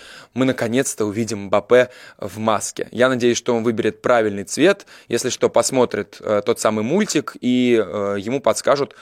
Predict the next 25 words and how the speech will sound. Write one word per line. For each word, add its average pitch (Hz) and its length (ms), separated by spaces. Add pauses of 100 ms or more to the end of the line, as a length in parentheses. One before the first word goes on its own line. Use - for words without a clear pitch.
(300)
э, 101 180
какой 113 280
цвет 127 240
должен 107 280
быть 110 220
у 120 80
Донателло. 110 680
Для 131 120
нас, 190 160
конечно, 151 320
это 131 140
всё 135 180
смешно. 127 600
Вроде 120 280
бы 113 160
Мбаппе 117 400
с 170 100
иронией 143 340
относится 123 520
к - 80
этой 110 160
ситуации, 143 640
спросил 117 400
у 107 40
себя 107 320